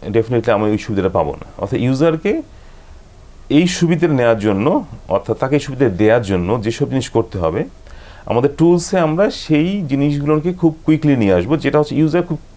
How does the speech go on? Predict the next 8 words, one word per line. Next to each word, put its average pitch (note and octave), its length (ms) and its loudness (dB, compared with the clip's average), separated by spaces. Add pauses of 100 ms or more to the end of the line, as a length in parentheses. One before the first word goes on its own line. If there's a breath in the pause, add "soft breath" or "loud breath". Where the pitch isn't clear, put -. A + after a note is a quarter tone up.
কুইকলি F#3 520 0 (560 loud breath)
তার A#2+ 140 2 (160)
ফটো D3+ 260 2
গ্যালারিতে B2 420 2
যে-, G#2+ 300 -2
যেন G#2+ 160 4
যেতে F#2+ 240 0
পারে। F2+ 300 0